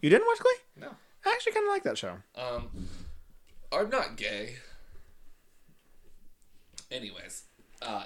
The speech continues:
Speaker 2: it's
Speaker 1: I'm pretty certain a lot of people have listened to this pos-, podcast and they know that you are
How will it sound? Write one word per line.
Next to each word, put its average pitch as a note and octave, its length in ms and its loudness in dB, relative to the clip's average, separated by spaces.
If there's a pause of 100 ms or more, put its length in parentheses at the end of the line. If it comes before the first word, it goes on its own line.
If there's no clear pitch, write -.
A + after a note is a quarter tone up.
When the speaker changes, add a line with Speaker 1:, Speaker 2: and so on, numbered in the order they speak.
Speaker 2:
it's A#2 100 -6
Speaker 1:
I'm C#3 80 0
pretty F3+ 180 2
certain F3 220 2
a C#3 60 2
lot B2+ 140 8
of B2 60 -2
people A2+ 200 -2
have G#2 140 -2
listened G#2 500 -2
to G2+ 360 -6 (120)
this F#2+ 120 -6
pos-, F#2+ 300 -6 (260)
podcast - 520 -6
and F#2+ 180 -10
they F#2 320 -8
know F2 420 -8
that F2+ 160 -10 (320)
you G#2 200 -8
are F2 260 -10